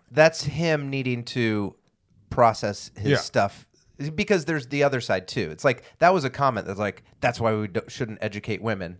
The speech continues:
Speaker 1: And it's like, uh, like, that's shocking when he says
Speaker 2: Mm-hmm.
Speaker 1: it, but it's, I think it's part of him working through his
Speaker 2: Yeah.
Speaker 1: own stuff, which you usually don't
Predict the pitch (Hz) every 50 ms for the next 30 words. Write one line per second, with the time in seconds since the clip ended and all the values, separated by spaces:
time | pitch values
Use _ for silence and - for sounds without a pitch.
0 | _ - 120 120 117 107 - 127 117 107 98 - _ _ _ _ _ _ _ _
1 | _ _ _ _ _ _ _ _ - 95 107 123 120 117 117 113 110 - - 113
2 | 113 107 - - 123 127 123 123 - - - 131 104 107 - - 123 117 117 110
3 | 107 101 127 131 131 101 104 104 135 151 - - _ _ _ - - _ _ _
4 | _ - 135 123 123 - - - - - - - _ - 117 110 107 - 151 139
5 | 127 127 120 - - - - - _ _ _ - - 131 120 117 110 - - 107
6 | 107 120 117 113 107 101 101 110 110 107 - 113 107 98 - - 110 107 104 98
7 | 98 165 160 117 117 107 104 101 - - 131 147 156 - 160 - - 147 151 147
8 | 135 143 135 120 - 117 107 107 -